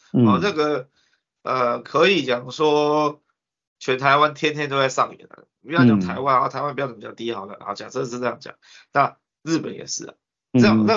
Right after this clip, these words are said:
Speaker 2: 那我当然那个都不会报，因为你，你吐吐口水就算了，
Speaker 1: 嗯。
Speaker 2: <laughs> 开玩笑是这么讲。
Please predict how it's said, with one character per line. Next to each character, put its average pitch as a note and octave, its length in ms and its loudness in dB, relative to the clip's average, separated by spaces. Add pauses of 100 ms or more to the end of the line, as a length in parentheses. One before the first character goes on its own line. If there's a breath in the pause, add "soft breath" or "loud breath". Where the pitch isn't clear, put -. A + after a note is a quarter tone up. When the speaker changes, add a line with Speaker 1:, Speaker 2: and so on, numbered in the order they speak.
(140)
Speaker 2:
那 F3+ 100 2
我 E3+ 60 0
当 E3+ 100 4
然 D3 120 2
那 D#3 80 -2
个 D3 100 -4
都 C#3 80 -4
不 B2 140 -10
会 C3 100 -4
报， B2 260 2
因 D#3 100 2
为 A#2+ 240 -8
你， A2+ 320 -14
你 A#2+ 80 -18
吐 C#3 180 -6
吐 C3 140 -4
口 B2+ 140 2
水 G#2 120 -14
就 A#2 100 -10
算 A#2+ 220 -4
了， - 60 -14 (100)
Speaker 1:
嗯。 A2 320 4
Speaker 2:
<laughs> - 20 -4
开 D3 100 0
玩 C#3 100 -2
笑 C#3 120 2
是 C3 100 -6
这 C3+ 40 0
么 C#3 160 8
讲。 - 140 -6